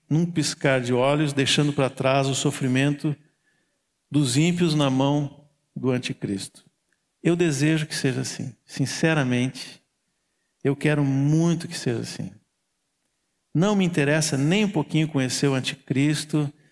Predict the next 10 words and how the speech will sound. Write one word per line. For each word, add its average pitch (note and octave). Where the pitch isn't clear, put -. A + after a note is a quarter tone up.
não C#3+
quero D3
estar C#3
diante C3+
de A#2+
nenhuma C#3+
das B2
bestas, C#3
nada F#3
disso. -